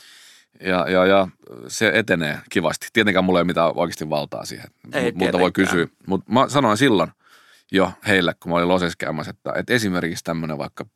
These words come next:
Speaker 1: kuin Jessica Biel. Jessica Biel olisi niinku
Speaker 2: Okei, joo.
Speaker 1: ihan, mä näkisin, äh, niin kuin vallan mainiosti Jessica nää. Ja tota, se on jotenkin jäänyt elämään. Sit, tai sit oli joku tosi out of the box, eli jotenkin semmonen niin kuin epäilmeinen,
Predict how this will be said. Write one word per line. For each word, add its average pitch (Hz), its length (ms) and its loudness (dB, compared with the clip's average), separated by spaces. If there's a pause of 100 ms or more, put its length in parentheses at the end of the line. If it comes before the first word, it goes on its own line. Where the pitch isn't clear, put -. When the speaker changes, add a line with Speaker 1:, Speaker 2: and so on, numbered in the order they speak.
(140)
Speaker 1:
kuin 87 160 0
Jessica 87 380 -2
Biel. 82 300 -2 (120)
Jessica 92 260 -4
Biel 85 200 0
olisi 69 180 -8
niinku - 80 -2 (120)
Speaker 2:
Okei, 214 220 4 (360)
joo. 160 320 2
Speaker 1:
ihan, 98 280 2
mä 101 100 2
näkisin, 95 420 2 (300)
äh, - 60 -12 (180)
niin 85 160 -6
kuin 80 200 -4 (880)
vallan 104 220 2
mainiosti 82 480 -2
Jessica - 300 -8
nää. 67 200 -10 (920)
Ja 87 160 -2
tota, 82 500 0 (580)
se 135 100 6
on 104 100 6
jotenkin 98 280 2
jäänyt 92 260 4
elämään. 85 420 0
Sit, 127 140 -10
tai 139 120 2
sit 143 140 -8
oli 139 80 2
joku 127 240 0
tosi 127 260 4
out 101 180 6
of 95 100 0
the - 80 -4
box, 95 420 0
eli 87 180 0 (240)
jotenkin 90 320 -2
semmonen 87 400 -2
niin 87 140 -4
kuin 87 180 -6 (220)
epäilmeinen, 90 880 0